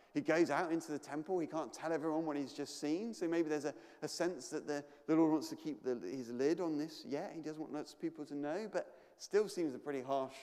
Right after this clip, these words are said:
response. Why is this not harsh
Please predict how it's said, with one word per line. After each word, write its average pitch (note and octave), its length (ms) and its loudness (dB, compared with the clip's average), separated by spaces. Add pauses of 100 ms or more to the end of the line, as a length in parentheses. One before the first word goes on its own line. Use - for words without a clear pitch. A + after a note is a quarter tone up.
(360)
response. - 760 -4 (1400)
Why G#3+ 280 0
is F#3 80 -4
this D#3+ 160 -6
not C#3+ 240 0
harsh A#2 320 -4